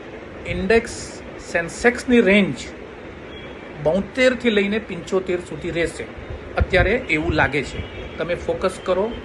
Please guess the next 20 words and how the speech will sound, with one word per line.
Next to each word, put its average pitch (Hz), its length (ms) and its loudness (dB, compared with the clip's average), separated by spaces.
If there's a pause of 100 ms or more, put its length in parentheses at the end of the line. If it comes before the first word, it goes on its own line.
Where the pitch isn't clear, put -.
(140)
માત્ર 151 340 -2 (160)
ને 175 120 2
માત્ર 143 440 -4 (400)
લગડી 165 320 2
શેરો 185 260 0 (140)
પર, 202 140 6
મજબૂત 151 580 2
શેરો 143 240 4 (120)
પર. 117 120 -2 (560)
બાકી 147 260 0
રિસ્ક 170 320 -2
લેવું 208 320 4
હોય 254 220 2
કેલ્ક્યુલેટિવ 220 560 4 (180)
ને 175 80 0
ટ્રેડિંગ 185 400 0
કરવું 196 300 2
હોય 233 140 4
તો 233 140 -6
સ્મોલ 185 320 0